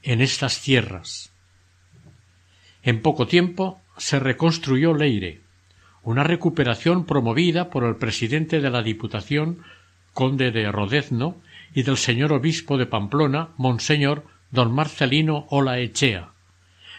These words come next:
La institución Príncipe de Viana presentó el proyecto de obras a realizar, siendo elaborado por el arquitecto don José Yarnoz.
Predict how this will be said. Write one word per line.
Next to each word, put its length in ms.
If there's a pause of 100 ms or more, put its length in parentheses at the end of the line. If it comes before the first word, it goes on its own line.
(120)
La 140
institución 800
Príncipe 540
de 120
Viana 420 (460)
presentó 560
el 120
proyecto 720 (100)
de 220
obras 600
a 140
realizar, 720 (360)
siendo 500
elaborado 520
por 180
el 120
arquitecto 680
don 180
José 540
Yarnoz. 840